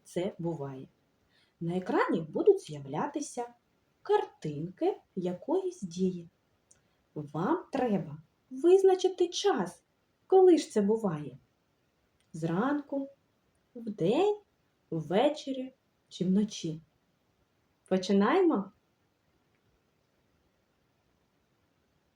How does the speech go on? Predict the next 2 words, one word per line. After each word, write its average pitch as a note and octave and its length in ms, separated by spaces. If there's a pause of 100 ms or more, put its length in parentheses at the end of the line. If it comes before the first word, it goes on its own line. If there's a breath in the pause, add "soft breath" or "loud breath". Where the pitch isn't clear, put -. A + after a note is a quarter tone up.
(1500)
Дітки D4 440
прокидаються. D4 1080